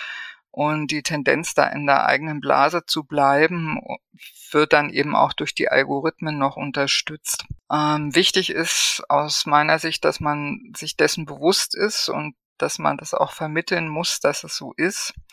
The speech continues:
aber eben auch, dass es sich lohnt, sich auch mit Meinungen anderer auseinanderzusetzen und auch Quellen aufzusuchen, die so ein bisschen außerhalb der eigenen Bubble liegen. Auf alle Fälle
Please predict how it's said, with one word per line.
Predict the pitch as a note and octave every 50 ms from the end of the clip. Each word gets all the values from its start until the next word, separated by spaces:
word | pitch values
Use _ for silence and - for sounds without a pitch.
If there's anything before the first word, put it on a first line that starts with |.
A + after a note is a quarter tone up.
| - - - - - - -
aber | - C#3+ D3+ E3 E3+ D#3 -
eben | C#3 D3+ D#3 E3+ D#3 -
auch, | - C3 D3+ -
dass | - D#3+ D3+ D3 D#3
es | D3+ - -
sich | D3+ D3+ - -
lohnt, | D#3 C#3+ C#3 D3+ F3 G3+ G#3 -
sich | - E3 D#3+ - -
auch | - D3 D3+ -
mit | E3 D#3 D3+ - _
Meinungen | D3 D3 C#3+ C#3+ D3 D3+ D3+ D3 C#3+ -
anderer | - C#3+ E3 F3 F3 D#3+ D#3+
auseinanderzusetzen | - D3+ - - E3+ D#3+ E3 E3+ E3+ E3 E3 D#3+ - - E3+ D#3 - D#3 D#3+ - - - - F3 E3+ E3 D3+
und | - - - - -
auch | - - - -
Quellen | - - D3+ D3 D3 D3+ D3+
aufzusuchen, | - - - C#3 - - - - - D#3 C#3+ - - D3 D3+ D#3 - E3
die | D3+ D3 C#3+
so | D3+ D3
ein | D3
bisschen | C#3+ D#3 - - D#3 -
außerhalb | - - D3+ - - D#3+ D#3+ D#3+ D#3 D3+ - -
der | D#3 C#3+ -
eigenen | A2+ C3 C3 C#3 C#3+ C#3+ C3+
Bubble | - C#3 C#3 C#3 D3 D3
liegen. | C#3+ D3 D#3 D#3 D3+ E3+ F3 F3+ - - _ - - - - - - - - - - - - - - - - -
Auf | - C#3+ - - -
alle | D#3 F3 G3+ F#3+
Fälle | - - F3+ E3+ D#3+ E3 D#3